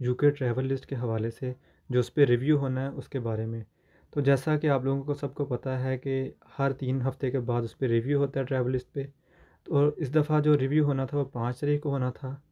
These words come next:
लेकिन जो मैंने कल रिपोर्ट पढ़ी है उसके मुताबिक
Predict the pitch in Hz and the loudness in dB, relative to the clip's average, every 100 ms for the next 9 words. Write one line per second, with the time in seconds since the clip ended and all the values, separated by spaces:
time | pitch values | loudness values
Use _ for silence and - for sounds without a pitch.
0 | _ - 131 127 147 143 143 _ _ _ | _ -6 -4 -2 0 -2 -4 _ _ _
1 | 131 131 135 139 131 139 135 131 131 131 | -2 0 2 2 2 2 2 0 -2 -2
2 | 131 127 135 127 135 131 123 117 131 | -2 0 0 0 -4 -4 -2 -2 -4